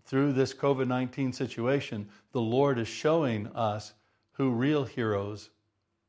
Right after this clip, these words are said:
should be, who our real heroes really are. This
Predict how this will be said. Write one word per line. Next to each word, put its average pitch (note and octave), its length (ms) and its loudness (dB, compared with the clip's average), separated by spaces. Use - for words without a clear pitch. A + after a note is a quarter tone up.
should B2+ 320 -2
be, G#2 280 -4
who A#2+ 400 -2
our A#2 180 4
real B2 240 0
heroes G#2+ 540 -4
really A2 380 2
are. G2 400 -2
This - 320 2